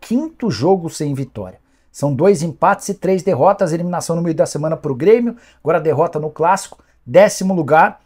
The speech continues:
treze pontos conquistados, o Cruzeiro vai passando por um momento de instabilidade, algo normal, levando em consideração que o elenco tá bem distante daqueles que vão liderar ou pontuar, ou liderar, ou estar na parte de cima da tabela de classificação. Só pra completar,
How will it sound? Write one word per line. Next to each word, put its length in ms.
treze 320
pontos 340
conquistados, 580
o 60
Cruzeiro 320
vai 120
passando 340
por 100
um 40
momento 300
de 160
instabilidade, 960
algo 280
normal, 300
levando 260
em 20
consideração 500
que 120
o 80
elenco 180
tá 100
bem 200
distante 500
daqueles 340
que 120
vão 120
liderar 360
ou 100
pontuar, 580
ou 480
liderar, 440
ou 220
estar 280
na 140
parte 320
de 40
cima 200
da 60
tabela 300
de 100
classificação. 580
Só 180
pra 160
completar, 720